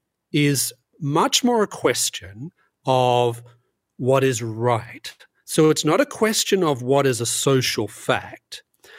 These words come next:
Law in natural law means what is right, and by right we mean what's good, what is,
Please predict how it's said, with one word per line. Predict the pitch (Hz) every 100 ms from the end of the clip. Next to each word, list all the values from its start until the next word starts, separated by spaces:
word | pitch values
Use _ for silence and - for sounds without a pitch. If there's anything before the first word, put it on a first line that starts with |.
| - - _ _
Law | 127 123 170 269 208 131 135
in | 156 143 135
natural | 135 139 - 147
law | 127 113 113
means | 113 120 120
what | 123 123 123
is | 123 117 - -
right, | 120 147 127 117 117
and | 143 135
by | 131 131
right | 123 127 143 165 208 180
we | 170 160
mean | 151 135 131 127 120 127 - - _ _ -
what's | 123 117
good, | 127 - 208 175 98 - - _ _ _ _ _
what | 117 131 135 -
is, | 139 131 127 127 120 117 117